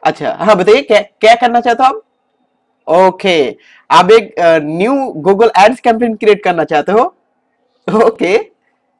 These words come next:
ओके, अच्छा, किस लिए? ओ, अच्छा, आपका नया नया शादी हो गया, इसलिए आप एड कैंपेन क्रिएट करना चाहते हो?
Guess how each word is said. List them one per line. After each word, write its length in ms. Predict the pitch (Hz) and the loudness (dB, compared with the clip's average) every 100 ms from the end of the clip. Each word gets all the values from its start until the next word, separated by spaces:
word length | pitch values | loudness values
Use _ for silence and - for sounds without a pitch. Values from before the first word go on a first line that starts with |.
| _ _ - | _ _ -4
ओके, 440 | 139 180 190 208 202 349 _ _ _ _ _ _ | 0 0 -2 -4 -4 -6 _ _ _ _ _ _
अच्छा, 280 | 151 147 135 | -8 -6 -6
किस 220 | - 214 | -4 -6
लिए? 240 | 226 240 349 - _ _ _ _ _ _ _ _ _ - | -2 -2 -2 -4 _ _ _ _ _ _ _ _ _ -6
ओ, 140 | 190 170 | -2 2
अच्छा, 380 | 165 165 240 | 0 0 2
आपका 360 | 196 170 170 233 | 2 2 2 0
नया 220 | 196 226 | 2 2
नया 180 | 254 254 | 2 -2
शादी 280 | 226 170 226 | 0 0 2
हो 160 | 220 | 0
गया, 120 | 214 226 | 2 2
इसलिए 360 | 220 226 226 | 2 2 2
आप 200 | 208 196 | 2 2
एड 220 | 165 165 170 | 2 2 0
कैंपेन 300 | 185 185 180 | -6 -4 -8
क्रिएट 220 | 180 165 | -10 -8
करना 260 | 180 160 151 | -8 -6 -4
चाहते 300 | 160 143 165 | -4 -2 -2
हो? 240 | 226 | -2